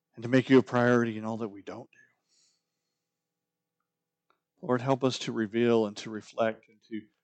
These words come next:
communicate your goodness to a world that so desperately needs to find the rest that you alone can offer.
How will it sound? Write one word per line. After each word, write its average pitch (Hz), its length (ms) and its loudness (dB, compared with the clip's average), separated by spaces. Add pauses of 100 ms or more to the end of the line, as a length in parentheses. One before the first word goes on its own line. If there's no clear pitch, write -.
(120)
communicate 113 640 -10
your 107 220 -20
goodness - 680 -16 (1500)
to 120 140 -2
a 107 40 0
world 110 280 -2
that 107 100 -8
so - 160 -8 (120)
desperately 117 680 -6
needs 101 380 -18
to - 100 -20
find 107 540 -14 (220)
the 117 160 -20
rest - 600 -16 (1500)
that - 220 -18
you 104 120 -14
alone 82 240 -20
can 90 140 -20
offer. 80 320 -20